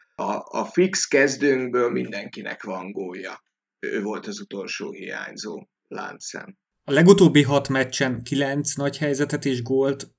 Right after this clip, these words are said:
Speaker 2: készített elő a középpályánk, az azt megelőző tizenegy meccsen viszont csak egyet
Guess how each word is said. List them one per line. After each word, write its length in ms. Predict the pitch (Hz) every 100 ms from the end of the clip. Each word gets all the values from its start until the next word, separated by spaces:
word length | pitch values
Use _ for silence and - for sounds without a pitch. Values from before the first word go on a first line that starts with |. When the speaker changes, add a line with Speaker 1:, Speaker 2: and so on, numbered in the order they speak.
| -
Speaker 2:
készített 460 | - 135 143 135 151
elő 160 | 143
a 40 | 135
középpályánk, 840 | 151 139 147 156 156 156 160 165 - - -
az 180 | - 123
azt 220 | 147 151
megelőző 640 | 185 175 180 156 127 131 127
tizenegy 480 | 143 135 135 131
meccsen 580 | 123 127 117 - 127 120 - - _
viszont 440 | 123 117 127 117
csak 180 | 117 117 -
egyet 720 | 143 127 113 110 107 - -